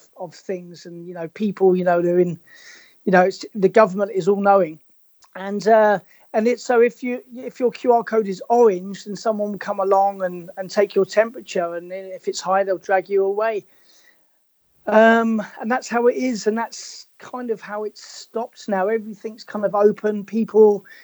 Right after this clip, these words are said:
can now come and go freely. Um, restaurants are now open,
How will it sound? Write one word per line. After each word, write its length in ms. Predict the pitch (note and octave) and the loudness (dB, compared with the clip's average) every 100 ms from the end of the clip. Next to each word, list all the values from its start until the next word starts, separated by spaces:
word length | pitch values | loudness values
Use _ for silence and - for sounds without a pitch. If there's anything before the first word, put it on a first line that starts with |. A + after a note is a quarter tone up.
| _ | _
can 120 | - G3+ | -2 4
now 180 | G#3 | 4
come 260 | G3 - G#3+ | 4 0 -4
and 120 | G#3 | 0
go 180 | G3+ G3+ | 2 2
freely. 760 | G3+ - A3 G#3+ G#3 G#3 G3+ - _ _ _ _ _ | 0 -2 0 4 4 4 -2 -14 _ _ _ _ _
Um, 640 | F#3 F3+ F3 F3 F3 F3 F#3 | -2 -2 -2 -6 -10 -14 -8
restaurants 640 | G#3+ G#3+ - G#3+ G#3+ - | -2 -2 -2 -4 -4 -6
are 40 | G3+ | -2
now 260 | G#3 G3+ | 4 6
open, 520 | G#3 G3+ - G#3 G#3 | 6 6 2 -8 -8